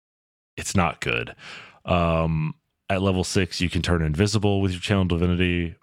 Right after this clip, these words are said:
for, until the end of your next turn. Um, g-, great. Like, it, it's fine, but, like, an invisible cleric is not a particularly good thing. <laughs>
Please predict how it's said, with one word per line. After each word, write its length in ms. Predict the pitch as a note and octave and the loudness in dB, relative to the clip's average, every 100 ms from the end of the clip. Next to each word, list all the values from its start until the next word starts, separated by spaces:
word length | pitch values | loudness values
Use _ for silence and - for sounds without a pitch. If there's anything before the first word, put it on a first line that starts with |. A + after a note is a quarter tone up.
| _ | _
for, 540 | - E2 D#2+ D#2 D2+ | -2 0 2 0 0
until 320 | - E2+ F#2+ D2+ - - | 0 0 0 -2 -8 -10
the 140 | - E2+ | -2 0
end 120 | E2 | 2
of 80 | D#2+ | 2
your 100 | E2+ | 0
next 240 | E2+ - | 0 -2
turn. 400 | - F2+ F2 E2 - - - _ _ | 0 0 0 -4 -10 -20 -20 _ _
Um, 480 | - D#2 D2+ C#2+ C#2+ _ _ _ _ _ _ _ _ _ _ | -2 0 0 -4 -6 _ _ _ _ _ _ _ _ _ _
g-, 80 | - - - - F#2+ | -20 -18 -20 -16 -10
great. 580 | - E2+ F2 A#2+ - - - _ _ _ _ _ - | 0 2 4 2 -4 -12 -14 _ _ _ _ _ -8
Like, 520 | - G2 F2 - - _ _ _ _ _ | 0 2 2 -2 -16 _ _ _ _ _
it, 180 | F#2+ F2+ | -4 -2
it's 220 | F#2+ F#2 - | -4 -4 -4
fine, 640 | - F#2 A2 F2 E2+ D#2+ | 0 2 2 2 2 0
but, 160 | D2+ F#2 | -2 0
like, 260 | F2 E2 - | 0 -2 0
an 100 | G#2 | 2
invisible 540 | G2 F2+ A#2+ B2+ A#2 | 2 2 0 2 0
cleric 420 | F#2 G2+ G2+ F2+ | 0 0 2 0
is 180 | F2 D2+ | -2 0
not 180 | F2+ F2+ | 0 0
a 60 | E2+ | -2
particularly 1000 | D2+ - E2+ E2+ E2+ D#2+ D#2+ D2+ D2 - _ _ _ _ _ _ _ _ _ _ _ _ _ _ _ - _ | -6 -6 -2 0 0 0 0 -2 -4 -10 _ _ _ _ _ _ _ _ _ _ _ _ _ _ _ -20 _
good 320 | - F#2 F#2 D#2+ | 0 2 2 0
thing. 580 | - - F2 G#2+ C3+ | -2 0 2 2 0
<laughs> 60 | D3 | -2